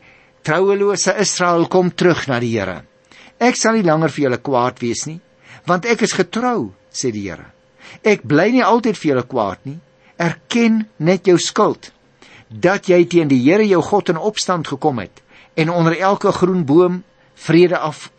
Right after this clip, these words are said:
vreemde afgode gaan dien het en so aan my ongehoorsaam was,' sê die Here." So, dit is baie duidelik dat die Here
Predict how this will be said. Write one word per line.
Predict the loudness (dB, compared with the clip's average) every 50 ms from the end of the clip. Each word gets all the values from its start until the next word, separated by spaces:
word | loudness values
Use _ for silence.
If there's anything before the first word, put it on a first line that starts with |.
| -20
vreemde | -4 -2 0 2 2 2 2 2 0
afgode | 0 -4 -6 -2 0 2 2 2 0
gaan | -2 -4 -4
dien | -2 -4 -4
het | -4 -4 -6 -6
en | -8 -8
so | -6 -2 0 2
aan | 2 2
my | 0 -2 -2
ongehoorsaam | -2 -4 -4 -2 2 2 2 2 2 -2 -4 -2 -2
was,' | -2 -4 -4 -8 -14 _ _
sê | _ -8 -6 -6 -6
die | -6 -8 -12 -12
Here." | -14 -16 -20 -20 _ _ _ _ _ -20 -20 -20 -20 -20 -20 -20 -12
So, | -10 -2 0 2 2 2
dit | 2 0 0 0
is | 0 0 -2
baie | -10 -6 -4 -4 -2 0 -2 -2 -2 -2
duidelik | -4 -4 -4 -4 -4 -4 -6 -8 -10 -10 -8 -4
dat | -2 -2 -2 -2
die | -4
Here | -4 -4 0 2 2 2 2 0 -2 -2 -4